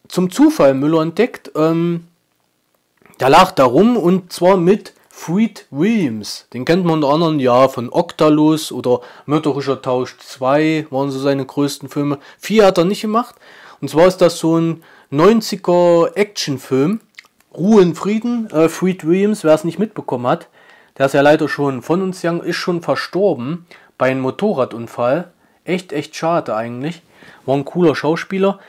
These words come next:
Hier steht auch extra drauf, Uncut. Falls ihr euch jetzt wundert, warum das nicht scharf stellt, äh, es ist scharf gestellt. Das Cover ist sehr, sehr milchig oder beziehungsweise auch verschwommen.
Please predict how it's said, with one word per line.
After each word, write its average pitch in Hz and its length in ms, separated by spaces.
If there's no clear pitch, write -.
Hier 147 100
steht 160 240
auch 143 140
extra 147 300
drauf, - 340
Uncut. 151 540
Falls 196 280
ihr 185 60
euch 185 100
jetzt 160 200
wundert, 180 460
warum 147 300
das 160 240
nicht 143 160
scharf 208 320
stellt, 156 520
äh, 143 300
es 214 160
ist 214 160
scharf 156 240
gestellt. 175 480
Das 139 220
Cover 190 360
ist - 240
sehr, 185 200
sehr 170 600
milchig 196 760
oder 151 320
beziehungsweise 151 640
auch 156 120
verschwommen. 135 640